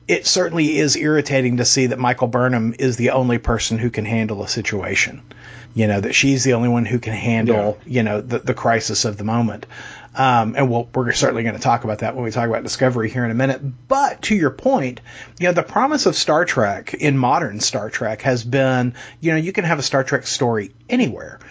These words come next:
Speaker 1: For the longest time, it was pitched that, you know, we were gonna get a Khan Noonien Singh, uh,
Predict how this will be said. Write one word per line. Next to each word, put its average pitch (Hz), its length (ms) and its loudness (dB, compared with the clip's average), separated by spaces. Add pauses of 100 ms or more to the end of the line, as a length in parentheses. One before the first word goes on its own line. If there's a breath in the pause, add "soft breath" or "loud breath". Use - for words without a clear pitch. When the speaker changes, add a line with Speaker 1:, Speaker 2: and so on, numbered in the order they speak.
(240 loud breath)
Speaker 1:
For 170 120 2
the 160 80 4
longest 202 500 2
time, 139 420 0
it 151 160 2
was 143 200 0
pitched 135 720 0
that, 127 260 2 (100)
you 135 200 0
know, 123 160 2
we 127 160 2
were 127 80 2
gonna 127 180 0
get 120 140 2
a - 20 -6
Khan 120 420 2
Noonien 117 360 -2
Singh, 135 580 0 (400 loud breath)
uh, 113 240 0